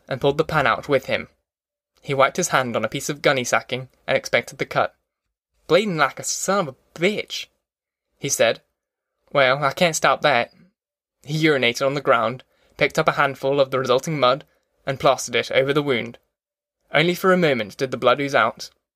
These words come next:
and then it stopped. "Best damn thing in the world to stop bleeding," he said.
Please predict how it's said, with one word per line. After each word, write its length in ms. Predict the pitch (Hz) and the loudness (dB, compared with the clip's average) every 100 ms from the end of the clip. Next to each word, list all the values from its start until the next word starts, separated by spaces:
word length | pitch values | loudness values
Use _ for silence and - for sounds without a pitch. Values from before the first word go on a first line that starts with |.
| _ _ - | _ _ -8
and 140 | 143 | -2
then 120 | 120 | -2
it 80 | 139 | -2
stopped. 420 | - 127 - - _ _ _ _ _ | 0 0 0 -8 _ _ _ _ _
"Best 260 | - 180 135 | -2 -2 0
damn 200 | 147 165 | 0 0
thing 180 | 180 175 | 0 -2
in 60 | |
the 80 | 170 | 2
world 240 | 165 147 113 | 2 2 0
to 60 | |
stop 240 | - 139 - | 0 0 2
bleeding," 380 | 147 135 117 - _ _ _ | -2 -2 -10 -18 _ _ _
he 80 | 139 | -4
said. 320 | 131 120 | 0 0